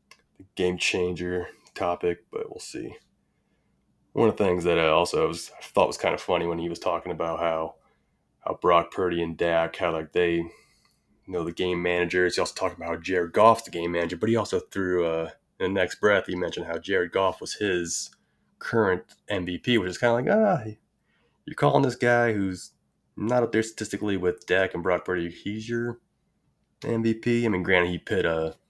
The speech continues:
McCaffrey and Tyreek Hill above them, which, you know, I, I've said before in the past. I like that. I, I like when people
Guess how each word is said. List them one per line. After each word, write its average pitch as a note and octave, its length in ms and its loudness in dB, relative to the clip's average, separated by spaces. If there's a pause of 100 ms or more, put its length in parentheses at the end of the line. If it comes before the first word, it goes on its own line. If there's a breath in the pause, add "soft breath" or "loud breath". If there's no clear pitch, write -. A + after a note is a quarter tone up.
(540 loud breath)
McCaffrey F2 640 2
and E2 100 -6
Tyreek F2 340 -2
Hill E2+ 240 2
above D#2+ 280 -2
them, E2+ 240 -2
which, - 340 -6 (340)
you - 80 -8
know, E2+ 100 -4
I, F2 260 2
I've F2 140 0
said F#2 240 -2
before F#2 300 -2
in E2 40 -4
the F2 80 -8
past. F2 380 -6 (760 soft breath)
I F#2 140 0
like F#2+ 360 0
that. E2+ 240 -2 (220)
I, F#2+ 200 -4 (420)
I G#2+ 60 0
like A2 180 2
when G#2+ 220 -2
people C3+ 760 0